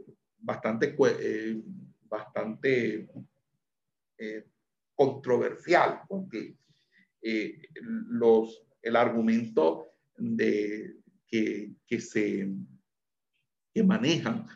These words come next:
los amigos de Job es presentar a, a un Dios, eh, bajo una estructura dualista. Eh, en, entonces, en ese sentido, eh, ellos consideran que hay un bien y un mal,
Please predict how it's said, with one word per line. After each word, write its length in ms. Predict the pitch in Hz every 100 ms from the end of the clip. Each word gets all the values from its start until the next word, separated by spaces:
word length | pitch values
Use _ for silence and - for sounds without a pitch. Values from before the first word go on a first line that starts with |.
| - -
los 200 | 113 110
amigos 360 | 110 117 135
de 100 | 131
Job 300 | - 120 - - - _ _
es 420 | 120 120 - - _ _
presentar 580 | 135 127 113 - 107 107
a, 240 | 123 - -
a 100 | 110
un 300 | 117 123 120
Dios, 480 | 123 127 135 - -
eh, 280 | 117 110 - - -
bajo 380 | 120 107 107 107
una 280 | 120 131 - _ _
estructura 680 | - - - - - 120 123
dualista. 800 | 120 107 113 190 190 - - - _ _ _ _ _ _ _
Eh, 580 | 107 107 104 104 - -
en, 200 | 110 -
entonces, 720 | 117 110 120 113 113 147 147 - _ _ _
en 180 | 120 113
ese 220 | 110 147
sentido, 840 | 135 147 131 135 135 123 139 - - - _ _
eh, 220 | 107 104 110
ellos 340 | 107 131 131
consideran 760 | 135 120 120 110 104 120 131
que 100 | -
hay 140 | 104 113
un 220 | 123 120
bien 260 | 120 113 135
y 100 | 139
un 200 | 139 131
mal, 400 | 110 110 190